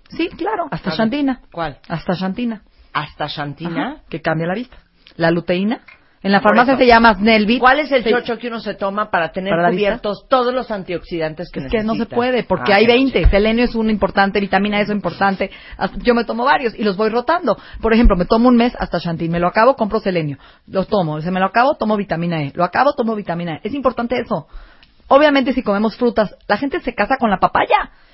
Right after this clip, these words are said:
Speaker 1: y desayuna papaya diario. A ver, la papaya tiene un antioxidante betacaroteno por lo naranja,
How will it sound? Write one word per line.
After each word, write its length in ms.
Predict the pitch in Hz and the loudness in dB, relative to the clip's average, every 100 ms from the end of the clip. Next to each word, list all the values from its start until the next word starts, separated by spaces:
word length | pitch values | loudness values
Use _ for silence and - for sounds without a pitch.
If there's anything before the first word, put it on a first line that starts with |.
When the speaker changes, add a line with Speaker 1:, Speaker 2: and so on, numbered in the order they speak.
| _ | _
Speaker 1:
y 80 | 240 | -4
desayuna 320 | 226 214 302 | -2 0 0
papaya 280 | - 240 294 | 2 2 2
diario. 440 | 240 262 320 254 - _ _ | 4 2 0 -6 -10 _ _
A 120 | 180 | 2
ver, 100 | 220 | 4
la 120 | 196 | 4
papaya 280 | 196 214 285 381 | 0 0 0 -2
tiene 280 | - 269 294 | 0 0 0
un 80 | 311 | -2
antioxidante 420 | 214 175 202 247 | -4 -4 -4 0
betacaroteno 640 | - 180 175 165 196 220 | 0 0 -2 -2 -2 -2
por 120 | 226 | 0
lo 80 | 175 | 0
naranja, 440 | 165 202 269 180 | 2 0 0 -4